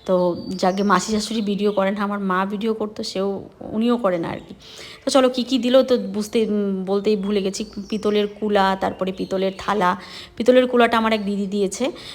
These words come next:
আহ, পিসাত্ত দিদি, ওটা জানি। তারপরে থালাটা আমার এক ননাস দিয়েছে, সেটা জানি।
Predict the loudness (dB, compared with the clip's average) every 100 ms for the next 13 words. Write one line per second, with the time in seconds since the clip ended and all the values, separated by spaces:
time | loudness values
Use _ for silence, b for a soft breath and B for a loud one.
0 | B -4 -4 -2 -2 -2 -4 -4 -4 -4
1 | -4 -2 0 0 0 0 -2 -2 -4 0
2 | 0 2 2 0 -2 -2 -2 -2 -2 -2
3 | -2 -4 -6 -4 -4 -2 -4